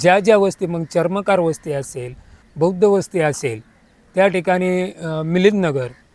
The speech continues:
या ठिकाणी देखील चांगल्या पद्धतीने हायमॅक्स बसवण्याचं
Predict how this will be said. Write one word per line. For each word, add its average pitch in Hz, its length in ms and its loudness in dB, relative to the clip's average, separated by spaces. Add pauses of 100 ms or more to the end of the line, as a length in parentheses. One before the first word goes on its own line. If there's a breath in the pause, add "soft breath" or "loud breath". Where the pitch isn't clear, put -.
(160)
या 175 180 4
ठिकाणी 180 480 -2
देखील 170 400 -4
चांगल्या 165 440 -4
पद्धतीने 160 880 -8 (280 soft breath)
हायमॅक्स 175 540 -2
बसवण्याचं 165 680 -4